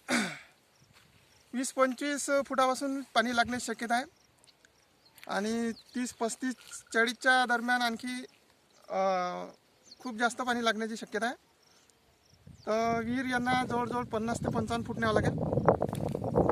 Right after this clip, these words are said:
तर मित्रांनो, विहिरीचा पॉइंट म्हणजे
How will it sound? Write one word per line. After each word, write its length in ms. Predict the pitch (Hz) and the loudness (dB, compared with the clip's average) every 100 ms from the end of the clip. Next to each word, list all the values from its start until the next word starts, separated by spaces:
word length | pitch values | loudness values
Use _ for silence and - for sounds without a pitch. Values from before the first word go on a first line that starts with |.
| - - - - - | 4 2 4 8 8
तर 180 | - | 10
मित्रांनो, 680 | - - 285 - - - - - - - - - - - - - - - - - - | 10 8 8 8 8 8 6 6 6 6 6 6 8 8 8 8 8 8 6 2 4
विहिरीचा 320 | 240 269 294 302 | 4 4 6 6
पॉइंट 360 | 285 302 294 | 6 6 4
म्हणजे 340 | 294 285 294 | 4 6 6